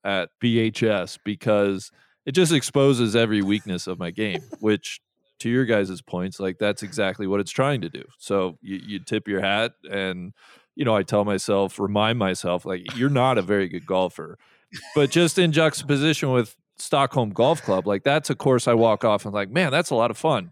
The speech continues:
Speaker 1: You know, I, I hit some bad shots, but I'm not gonna be deathly punished for it. You, you get some fun recovery shots. So I, what I like about golf, I would go play Stockholm Golf Club, uh, instead of Brohof Slope.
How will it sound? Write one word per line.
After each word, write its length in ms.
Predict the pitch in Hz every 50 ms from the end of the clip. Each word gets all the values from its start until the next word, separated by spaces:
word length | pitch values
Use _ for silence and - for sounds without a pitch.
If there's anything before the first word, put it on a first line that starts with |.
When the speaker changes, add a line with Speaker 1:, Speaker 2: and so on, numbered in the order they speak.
| _ -
Speaker 1:
You 120 | 113 117
know, 260 | 117 117 123 135 139 127 - - - _ _ _
I, 320 | - - 110 113 117 117 - -
I 100 | 113 113
hit 180 | 117 165 - -
some 140 | - 143
bad 260 | 131 135 131 127 - -
shots, 420 | - 165 156 147 135 131 - - -
but 120 | 131 120
I'm 120 | 120 120 123
not 220 | 139 139 135 -
gonna 160 | 151 131 123
be 480 | 113 107 120 117 120 117 113 113 110 - _ _ _ _ _ _ _ _ - 113 - _ -
deathly 440 | 135 127 131 - - 131 117 113
punished 480 | 101 - - 131 135 139 135 123 - -
for 280 | - 135 127 127 127 123
it. 220 | 120 120 117 - -
You, 120 | 113 110 113
you 160 | - 120 110
get 200 | 98 135 127 117
some 160 | - - 107
fun 240 | - - 131 127 120
recovery 480 | 113 104 - - 131 123 113 117 110 104
shots. 400 | - - 117 110 107 104 - -
So 360 | - 113 107 107 104 101 - - -
I, 200 | 131 139 135 - - _ _ _ _ _ _ _ _ _ _ _ _ _
what 160 | - 123 131 135
I 220 | 139 151 170 180
like 280 | 175 180 170 165 156 -
about 320 | 160 139 143 127 127 117
golf, 500 | - 127 131 123 117 113 110 101 - - - - -
I 220 | 117 127 143 151
would 180 | 151 139 131 117
go 140 | 123 127 120
play 640 | 113 - - 120 113 113 110 107 107 107 104 95 - _ _ _ _ _ _
Stockholm 540 | - - - 127 117 113 - 113 104 98 92
Golf 280 | - 120 120 110 -
Club, 380 | - - 98 95 95 92 - - _ _ _ _ -
uh, 300 | 104 98 95 92 92 - -
instead 300 | 107 90 - - 107 98
of 80 | 92
Brohof 520 | 87 - 98 95 95 95 98 90 87 87 -
Slope. 300 | - - 92 85 -